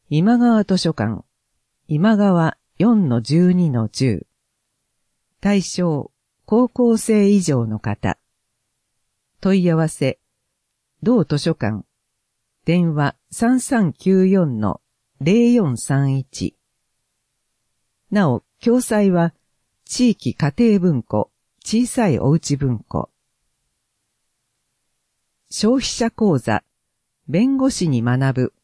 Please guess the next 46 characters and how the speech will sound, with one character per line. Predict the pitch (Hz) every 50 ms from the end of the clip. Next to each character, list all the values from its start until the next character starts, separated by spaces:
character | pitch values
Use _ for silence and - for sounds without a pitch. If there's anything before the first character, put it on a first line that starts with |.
| _ _ _ _ _ _
消 | - - - 220 233 240
費 | 240 220
者 | - - 220 226
法 | - - 208 196 202 196
の | 190 185 185 180
基 | - -
礎 | - - 175 151
と | _ - 90 - - _ _ _
契 | - - 156 165 165 151
約。 | 147 135 - - 123 113 - _ _ _ _ _ _ _ _ _ _ _ _ _ _ _ _ _ _
ク | - - 240 269 262
ー |
リ | 240 254 240
ン | 220 208
グ | 170 151 139
オ | - -
フ。 | 120 - - 107 - _ _ _ _ _ _ _ _ _ _ _ _ _ _ _ _ _ _ _ _ _ _ _ _ _ _ _ _ _ _ _ _ _ -
日 | 214 254 247 - 170
時、 | 143 - 120 113 - _ _ _ -
三 | - - - - 269 262
月 | 220 180 - - 135
二 | 139 175 208 196
十 | - 170 143 127 120
四 | 123 123 123 _ _
日 | - 170 160
火 | - - 151 156
曜、 | 165 190 196 147 107 78 - _ _ _ _ _ _ _ _ _ _
午 | - 202 233 214
後 | 160 139
二 | 147 190 226
時 | 196 175 156
か | - 127 117
ら | 120 113
四 | 113 131 156
時。 | - - 95 107 - - _ _ _ _ _ _ _ _ _ _ _ _ _ _ _ _ _ _ _ _ _ -
場 | 147 151 165
所、 | - - 185 180 - _ _ _ _ _ _ _ -
ウ | 147
ェ | 185 202
ル | 247
フ | 240 - 254
ァ | 254 240 214
ー | 165
ム | 127 117
杉 | - - 135 131 143 160 156
並。 | 151 143 135 131 127 117